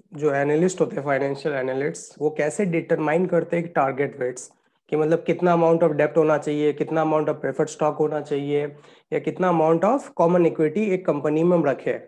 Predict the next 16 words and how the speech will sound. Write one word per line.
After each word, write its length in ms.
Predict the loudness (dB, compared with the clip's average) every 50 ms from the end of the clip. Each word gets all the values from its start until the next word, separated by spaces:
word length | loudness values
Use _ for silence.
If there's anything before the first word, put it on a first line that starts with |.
| _ _ _ -10
ठीक 160 | -8 -4 -4
है। 60 | -4 -4 -6 -12 _ _ _ _ _ _ _ _ _ _ _ _ _ -2
तो 80 | -2 -2
पहला 300 | 0 0 0 2 2 2
इसका 220 | 2 2 2 0 0 2 2
point 200 | 2 2 4 4
होता 320 | 2 2 2 2 2 2 2
है, 140 | 2 -2 -4 -10 _ _ _ _ _ _ _ _ _ _ _ _ _ _ _ _ _ _ _ _ _ _ _ _ _ _ _ _ _ _ _ _ _ _
can 240 | -2 0 0 2 0 0 0
use 480 | 2 4 4 4 2 2 0 -4 -8 -18 -20 _ _ _ _ _ _ _ _ _ _ _ _ _ _ _ _ _ _ _ _ _ _ _ _
existing 840 | -6 -6 -4 -4 -6 -6 -4 -4 -4 -4 -6 -4 0 0 2 2 0 -2 -4 -6 -14 _ _ _ _ _ _ _ _ _ _ _ _ _ _ _ _ _ _ _ _ _ _ _ _ _ -6
capital 600 | -2 -2 -2 -2 -4 -6 -6 -2 -2 -2 0 0 -2 -2 -4 -6 -10 _ _ _ _ _ _ _ _ _ _ _ _ _ _ _ _ _ _ _ _ _ _ _ -20
structure 720 | -20 -12 -6 -4 -4 -4 -4 -8 -6 -2 0 2 2 2 0 -2 -6 -12 _ _ _ _ _ _ _ _ _ _ _ _ _ _ _ _ -12
weights, 480 | -4 0 0 2 2 0 -4 -6 -12 -20 -20 -20 _ _ _ _ _
ठीक 160 | -8 -6 -4
है। 100 | -4 -6